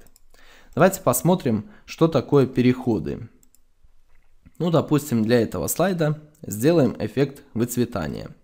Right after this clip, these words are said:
И опять нажмем «Показ презентаций» с помощью F пять клавиши и нажмем мышкой. Мы видим, что у нас произошел плавный переход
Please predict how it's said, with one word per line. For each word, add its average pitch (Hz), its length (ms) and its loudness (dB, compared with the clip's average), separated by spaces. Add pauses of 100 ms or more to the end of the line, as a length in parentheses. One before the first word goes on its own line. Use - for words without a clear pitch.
(340)
И 208 340 -2
опять - 360 0
нажмем 110 520 -2 (600)
«Показ 117 380 -4
презентаций» 156 920 -2 (220)
с - 100 -16
помощью 135 760 0
F 131 240 -4
пять 123 400 0 (100)
клавиши 113 640 -2 (480)
и 180 160 2
нажмем 123 680 0 (520)
мышкой. - 520 -6 (260)
Мы 123 160 4
видим, 143 480 2
что - 220 -4
у 107 60 0
нас 147 220 4
произошел 107 800 0 (260)
плавный 104 440 2
переход 101 480 0